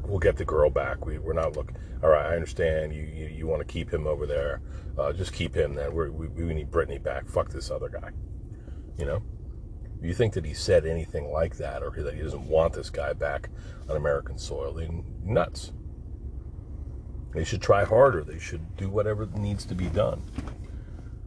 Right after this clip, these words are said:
um, to get him back. Um, but again, I don't know what the real circumstances were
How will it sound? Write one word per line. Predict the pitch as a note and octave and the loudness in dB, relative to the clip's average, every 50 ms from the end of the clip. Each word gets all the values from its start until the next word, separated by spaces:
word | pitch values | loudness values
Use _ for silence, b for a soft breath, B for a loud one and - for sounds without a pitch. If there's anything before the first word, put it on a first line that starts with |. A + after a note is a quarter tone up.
| - - - - | -10 -8 -8 -8
um, | - D2+ D2 - D#2 E2 - - - - - - - | -6 -6 -6 -6 -6 -8 -8 -8 -10 -10 -10 -8 -4
to | - F#2 | -2 0
get | E2 E2 E2 D#2+ | 2 2 2 2
him | E2+ D#2+ D#2 | 2 0 0
back. | D2+ D#2+ D2+ C#2+ - - - - - - - E2 | 0 -2 -2 -2 -6 -8 -8 -8 -8 -6 -4 -4
Um, | D#2+ D#2 E2 E2+ D#2 - | -4 -4 -2 -4 0 0
but | F#2 E2 - F2+ | 0 0 0 -2
again, | E2+ F2+ G2 F2 D#2+ D#2+ | 4 6 6 6 8 8
I | E2+ G2 | 6 6
don't | A2 G2 F2 | 6 6 4
know | F#2 F2+ | 4 2
what | E2+ E2 - | 2 2 -2
the | - D2 | -4 -4
real | E2 F#2 F2+ F2 - | -2 -2 0 -2 -2
circumstances | - - G2 F2 - E2+ E2 - - F2+ E2+ D2 - D#2+ D#2 | 0 2 2 2 2 -2 -6 -4 -4 -4 -4 -4 -6 -6 -2
were | F2 G2+ G#2 G2+ F#2+ F#2+ - | 4 6 6 8 6 6 2